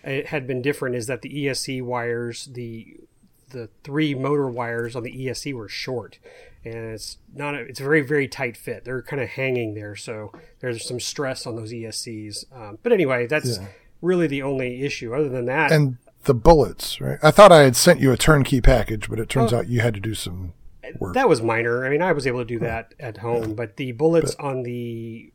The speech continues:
Speaker 1: motors, for some reason, were just the three millimeter,
Speaker 2: Yeah.
Speaker 1: while the E S Cs were four. And I mean, I guess you could do three on those, but that's just kinda small. I mean, it's,
Speaker 2: Hmm.
Speaker 1: I don't know.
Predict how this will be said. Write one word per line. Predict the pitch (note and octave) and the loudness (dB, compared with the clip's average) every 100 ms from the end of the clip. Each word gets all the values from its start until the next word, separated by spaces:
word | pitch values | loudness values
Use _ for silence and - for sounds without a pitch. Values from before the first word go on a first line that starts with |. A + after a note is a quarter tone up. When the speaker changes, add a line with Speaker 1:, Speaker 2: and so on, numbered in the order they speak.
| C#3 | -18
Speaker 1:
motors, | B2 F3 A#3+ A#2+ A2+ | -6 -4 -2 -4 -10
for | - | -12
some | A#2 B2 | -10 -8
reason, | B2 B2 B2+ | -6 -6 -8
were | A#2 | -8
just | G#2+ A#2+ - | -10 -16 -16
the | A#2 | -16
three | - B2+ | -12 -10
millimeter, | C3 D3+ E3+ F3 F#3 - - - _ | -6 -4 -4 -6 -10 -16 -20 -20 _
Speaker 2:
Yeah. | - B2 | -4 0
Speaker 1:
while | C3 | 0
the | B2 B2+ - - | -2 -10 -16 -10
E | D3+ D3+ | -2 -2
S | B2+ | -2
Cs | - C3+ | -6 -8
were | A2+ | -8
four. | A2 D3 A#2 G#2 G#2+ _ _ _ - | -10 -8 -6 -8 -16 _ _ _ -12
And | C3 A#2+ A#2+ A#2 - - - - | -8 -6 -8 -10 -18 -20 -20 -4
I | |
mean, | F#3+ E3 | 0 0
I | |
guess | C#3 - | 0 -4
you | D#3+ | -6
could | - D3 | -4 -4
do | D#3 F3 | -4 -8
three | - F3+ | -4 -4
on | F3+ | -2
those, | F3+ F#3 | -4 -6
but | D3 C#3 - | -8 -10 -12
that's | F3+ - | -12 -14
just | - G3 - | -16 -18 -18
kinda | - F3+ B2 | -12 -10 -8
small. | - B2 B2+ A2+ - _ | -10 -10 -10 -10 -14 _
I | B2+ | -14
mean, | B2 | -14
it's, | C#3 | -6
Speaker 2:
Hmm. | G#3 G#3 D#3+ - _ _ _ _ _ _ _ | -2 0 -2 -6 _ _ _ _ _ _ _
Speaker 1:
I | |
don't | D#3+ | -14
know. | G#2+ | -12